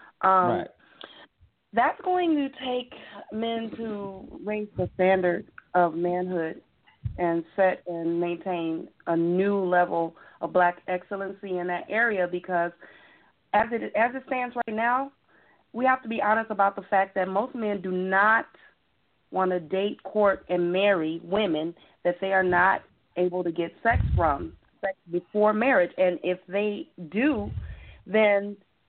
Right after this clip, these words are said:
Speaker 1: those men are likely to be having sex with other women, waiting on this one woman. And that is single mother making behavior.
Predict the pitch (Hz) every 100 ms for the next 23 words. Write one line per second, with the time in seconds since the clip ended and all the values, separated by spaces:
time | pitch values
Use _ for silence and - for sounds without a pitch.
0 | - 202 269 349 277 262 247 240 247 -
1 | - 214 214 202 202 208 - - _ _
2 | _ _ _ _ _ _ - 185 196 220
3 | - 180 160 170 _ _ _ 214 208 196
4 | 185 185 185 190 185 175 - 208 220 185
5 | 180 170 160 170 175 - 170 196 190 170
6 | 170 165 160 175 165 170 196 214 170 147
7 | 143 147 180 _ _ _ _ 208 208 208
8 | 208 - 175 208 247 269 220 214 202 202
9 | _ 240 233 220 220 226 - _ - 185
10 | 202 214 190 190 208 _ _ - 180 185
11 | 185 175 170 165 175 180 165 -